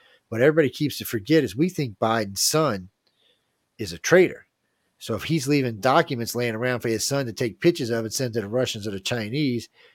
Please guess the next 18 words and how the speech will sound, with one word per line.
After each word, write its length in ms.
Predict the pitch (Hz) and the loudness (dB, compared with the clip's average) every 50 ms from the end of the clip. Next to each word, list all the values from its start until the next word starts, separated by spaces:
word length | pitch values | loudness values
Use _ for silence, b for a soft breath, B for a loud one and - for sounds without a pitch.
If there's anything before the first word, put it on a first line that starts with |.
| b b b b b b _ _ _ _ | b b b b b b _ _ _ _
it's 140 | - 98 - | -12 -12 -8
far 300 | - - 131 120 107 101 | -2 2 2 4 4 4
worse 320 | 101 135 170 190 165 - | 6 6 8 8 6 4
than 160 | - - 98 90 | 0 -8 -8 -8
what 160 | 90 87 - | -8 -10 -10
Trump's 300 | - - 92 82 85 - | -8 -10 -8 -8 -8 -10
doing. 220 | - 92 85 90 98 | -10 -10 -12 -10 -10
But 140 | 104 107 110 | -10 -6 0
nobody 300 | 131 143 139 139 131 123 | 2 4 4 6 4 4
on 60 | 113 | 2
T 140 | - - 131 | 2 0 -2
V 100 | 127 131 | 0 0
wants 160 | 120 113 - | -4 -4 -4
to 80 | 117 113 | -4 -4
even 140 | 107 98 | -4 -6
talk 340 | - - 143 151 147 147 - | -4 2 6 6 6 6 4
about 280 | 117 92 92 90 87 80 | 2 -4 -4 -4 -4 -4
that. 240 | 107 101 92 87 | -6 -6 -6 -8